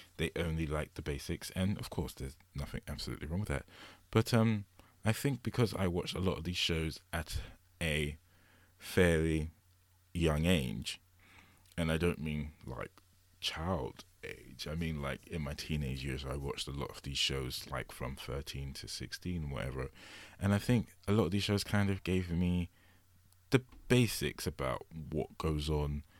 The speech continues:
in the whole sex kind of thing. So when it came to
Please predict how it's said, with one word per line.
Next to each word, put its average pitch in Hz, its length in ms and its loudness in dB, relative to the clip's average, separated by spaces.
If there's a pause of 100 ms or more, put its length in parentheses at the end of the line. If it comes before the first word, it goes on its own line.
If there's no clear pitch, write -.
(240)
in 76 160 -4
the 73 120 -2
whole 69 440 -4 (880)
sex - 460 -6
kind 60 300 -4
of - 40 -16
thing. 50 320 -8 (460)
So 95 560 4 (800)
when 113 240 4
it 127 140 2 (300)
came 101 580 4 (1040)
to 85 500 2